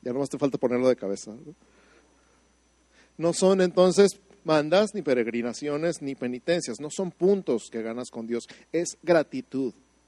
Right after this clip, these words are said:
Di conmigo, no son puntos, es gratitud.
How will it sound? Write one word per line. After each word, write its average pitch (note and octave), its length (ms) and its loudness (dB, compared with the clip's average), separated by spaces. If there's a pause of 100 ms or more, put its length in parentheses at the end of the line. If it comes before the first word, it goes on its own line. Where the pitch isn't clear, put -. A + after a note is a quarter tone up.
(480)
Di C3+ 160 -8
conmigo, C#3 540 -2 (320)
no D3 140 -2
son E3 220 -2
puntos, E3 540 0
es D#3 200 0
gratitud. C3+ 680 -2